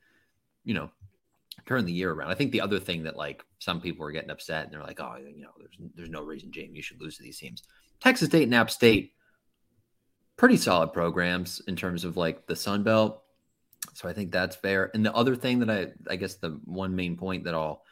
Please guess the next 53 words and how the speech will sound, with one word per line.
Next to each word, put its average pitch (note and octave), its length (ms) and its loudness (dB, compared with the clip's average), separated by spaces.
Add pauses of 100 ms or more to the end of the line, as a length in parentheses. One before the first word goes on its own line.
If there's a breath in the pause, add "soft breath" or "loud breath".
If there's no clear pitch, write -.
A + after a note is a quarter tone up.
(560 soft breath)
get F#2 160 0
out E2 260 2
is, E2 140 -8
like, F2 260 -4
if A2 140 -6
we C#3 220 6
looked C3 320 -2
at F#2+ 60 -12
J G2+ 220 2
M G2+ 100 -2
U's G2 180 -4
resume D#2 440 -4
as D#2+ 200 -6
a, E2 180 -6
let's F#2+ 160 -6
say G2+ 100 0
we F2+ 160 0
were, E2 120 0
had F2 140 -2
a D2+ 40 -6
Texas - 400 -8
State - 300 -8
podcast - 600 -12 (480 soft breath)
and G2+ 120 0
we G#2+ 100 2
looked A2 300 2
at F2 80 -4
J G2 200 0
M G2 120 0
U's F2+ 180 -2
resume D#2+ 500 0
and D2+ 80 -10
we D#2+ 120 -6
looked D#2+ 240 -6
through E2+ 140 -2
their D#2 140 -4
KenPom, D2+ 640 -6 (1080)
the A2+ 160 4
number A#2+ 400 6
one A2+ 240 6
word G#2 260 4
I F#2+ 120 6
would F2 180 0
have, F2+ 440 -4 (280)
like, F2 240 -6
when F#2+ 140 -2
describing F2+ 580 0
J F#2+ 140 0
M F#2+ 80 -2
U G2 80 0
would E2 100 -2
be D#2+ 80 -6
fraud. - 400 -8